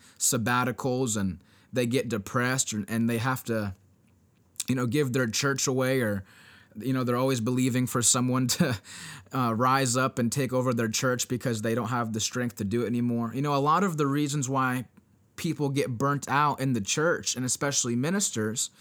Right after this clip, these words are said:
is because they never go to the source of an unending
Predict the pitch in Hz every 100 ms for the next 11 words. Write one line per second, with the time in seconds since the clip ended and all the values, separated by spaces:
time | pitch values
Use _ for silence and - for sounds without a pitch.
0 | - - - 147 131 143 139 147 127 143
1 | 147 160 165 175 135 165 151 135 165 -
2 | - - - 170 143 127 - 180 185 131
3 | 127 - - 135 98 143 165 - 139 165
4 | 190 180 - 151 170 165 147 147